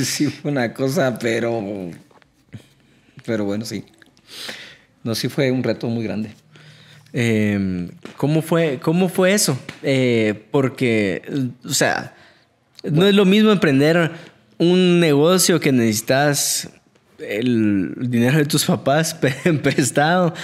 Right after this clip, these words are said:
Speaker 2: eh, unos cuantos miles, a una construcción que es, es un poquito más de un par de
Speaker 1: Sí,
Speaker 2: miles de
Speaker 1: un
Speaker 2: quetzales.
Speaker 1: poquito
Speaker 2: Ajá.
Speaker 1: más, sí. Mira,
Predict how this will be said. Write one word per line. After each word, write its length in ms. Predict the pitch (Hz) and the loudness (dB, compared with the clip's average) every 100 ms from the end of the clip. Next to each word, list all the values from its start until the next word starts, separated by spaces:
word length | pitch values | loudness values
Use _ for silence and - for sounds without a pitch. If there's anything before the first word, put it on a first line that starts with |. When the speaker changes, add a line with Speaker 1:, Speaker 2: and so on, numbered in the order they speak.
| - - - | -14 -16 -8
Speaker 2:
eh, 540 | 147 123 120 117 110 104 | -2 0 2 2 2 0
unos 320 | 131 143 139 | 0 0 0
cuantos 360 | - 139 135 127 | 0 0 0 2
miles, 480 | 120 156 180 147 | 2 2 2 0
a 140 | - 87 | -2 0
una 300 | 110 131 135 | 2 2 0
construcción 800 | 139 127 - 107 - - 147 180 | 0 0 0 -4 -2 0 2 0
que 160 | 170 113 | 0 -2
es, 260 | - - - | -2 -6 -4
es 220 | 185 180 | -2 0
un 180 | 190 165 | 0 0
poquito 420 | 131 - 156 143 | -4 -4 -2 0
más 280 | 131 151 143 | 0 0 0
de 200 | 120 117 _ _ _ _ - 254 | -4 -6 _ _ _ _ -20 -10
un 100 | 151 135 | -8 -2
par 160 | 139 | 0
de 60 | 135 | 2
Speaker 1:
Sí, 60 | |
Speaker 2:
miles 200 | 135 127 247 | 2 4 2
de 60 | |
Speaker 1:
un 40 | 135 | 2
Speaker 2:
quetzales. 460 | 120 131 143 - | -2 0 0 -2
Speaker 1:
poquito 200 | - 151 | -2 -2
Speaker 2:
Ajá. 120 | 139 | 0
Speaker 1:
más, 320 | 147 110 104 117 | 0 -2 -4 -8
sí. 160 | - - 98 _ _ _ _ _ | -12 -14 -14 _ _ _ _ _
Mira, 440 | 120 123 117 95 | -4 0 -2 -4